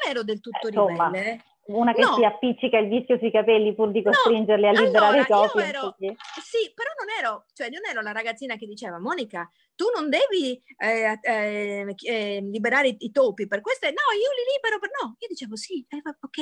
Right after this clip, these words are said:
Speaker 1: no, no, no, no,
Speaker 2: Ma
Speaker 1: no,
Speaker 2: quella
Speaker 1: non
Speaker 2: è la
Speaker 1: altri-"
Speaker 2: vera ribellione. La vera
Speaker 1: Cioè,
Speaker 2: ribellione è,
Speaker 1: eh,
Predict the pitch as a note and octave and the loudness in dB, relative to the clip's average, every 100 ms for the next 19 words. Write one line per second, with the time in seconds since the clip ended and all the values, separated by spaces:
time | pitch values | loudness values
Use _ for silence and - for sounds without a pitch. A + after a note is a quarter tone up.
0 | B3 A#3 B3+ F4 C4+ C4 - - - G#3+ | -4 -4 -6 -6 -6 -8 -14 -16 -4 0
1 | D#4+ E4 D4+ A#3+ A3 A3 A3+ A3 G#3+ F#3+ | 4 6 8 8 8 8 8 6 4 2
2 | G#3 G3+ F#3+ F3+ F3+ F#3+ _ _ - A3 | 2 4 2 2 -4 -12 _ _ -6 -2
3 | A#3 C4+ D4 B3 D#4 F#4 G4+ A3+ G#3+ D#4+ | 2 2 2 2 2 2 4 4 6 4
4 | C5 | 4